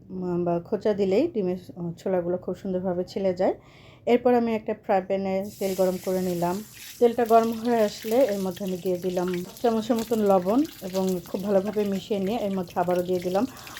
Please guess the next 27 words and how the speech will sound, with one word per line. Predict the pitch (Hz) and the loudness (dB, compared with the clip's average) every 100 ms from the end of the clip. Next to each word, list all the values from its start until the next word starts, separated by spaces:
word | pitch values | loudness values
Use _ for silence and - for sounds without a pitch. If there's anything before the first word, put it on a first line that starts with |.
| - - | -6 -2
হাফ | 226 | 0
চামচের | 208 196 190 208 190 | 0 0 0 -2 -2
মতন | 180 - 190 | -2 -2 -2
হলুদের | 190 202 190 185 180 | 0 0 2 2 0
গুঁড়ো। | 170 175 262 - - - | 0 2 2 0 -10 -18
দিয়ে | 180 226 226 | -2 2 2
খুব | 240 208 | 0 -2
ভালোভাবে | 214 208 214 208 | 0 0 0 0
মিশিয়ে | 202 196 - 208 | -2 -4 -4 -2
নিয়ে | 196 247 | -2 -2
এরপরে | 202 202 233 240 254 | -4 -2 4 4 4
আমি | 220 202 | 2 0
এই | 180 | -2
ডিমগুলো | 185 180 185 247 - - - | -2 -2 0 0 -2 -10 -4
এর | 196 | -2
মধ্যে | 185 190 | -2 -4
দিয়ে | 180 190 | -2 -2
দিলাম। | 175 180 262 - - - - - - | 0 0 0 -2 -14 -20 -20 -10 -2
এতে | 254 277 | 0 2
করে | 277 262 | 4 2
কি | 247 247 | 2 -2
হবে, | 240 208 254 | -2 2 2
ডিমগুলো | 240 233 214 214 | 2 -2 -2 0
আর | 196 | 2
লেগে | 190 185 185 | 2 0 0
যাবে | 190 180 | 2 2
না | 190 | 0